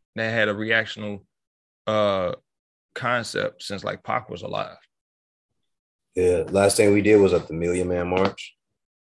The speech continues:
Speaker 1: Mm-hmm. And there was, like, really nothing to that. That was, like, un-, that was an underwhelming reaction 'cause what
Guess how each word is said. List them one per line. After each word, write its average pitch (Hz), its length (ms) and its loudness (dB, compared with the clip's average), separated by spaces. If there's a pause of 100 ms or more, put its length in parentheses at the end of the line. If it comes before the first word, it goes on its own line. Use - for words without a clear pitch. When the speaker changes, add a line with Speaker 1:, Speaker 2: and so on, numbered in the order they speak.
Speaker 1:
Mm-hmm. 98 380 -12 (1300)
And 98 200 -6
there 117 100 0
was, 143 160 -2
like, 110 220 2
really 127 240 -2
nothing 131 220 0
to 156 120 -6
that. 185 160 -2
That 113 120 0
was, 131 100 -6
like, 107 160 -2
un-, 117 220 -6
that 123 80 0
was 170 140 -2
an - 80 -4
underwhelming 123 560 -6
reaction 120 360 0
'cause 101 220 -6
what 101 180 -4